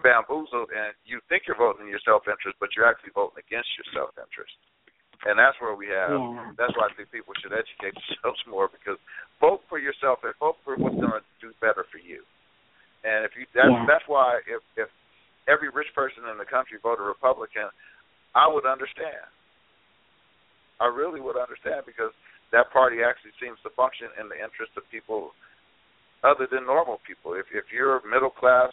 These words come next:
Speaker 1: or below, the Republican Party is not your friend based on their, their voting records and what they do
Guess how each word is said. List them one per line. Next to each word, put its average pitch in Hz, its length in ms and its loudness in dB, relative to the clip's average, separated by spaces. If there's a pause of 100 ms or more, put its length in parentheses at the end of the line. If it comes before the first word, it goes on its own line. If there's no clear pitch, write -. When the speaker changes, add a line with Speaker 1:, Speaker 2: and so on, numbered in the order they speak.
Speaker 1:
or 107 80 -4
below, 117 560 -4 (480)
the 107 80 -6
Republican 120 560 -2
Party 135 240 2
is 107 160 -6
not 135 240 -4
your 143 160 -4
friend 156 340 -8 (280)
based 131 280 4
on 131 180 8
their, 127 240 2
their 123 120 2
voting 135 320 -2
records 90 360 -10
and 104 100 -8
what 120 160 0
they 117 180 -2
do 123 120 -10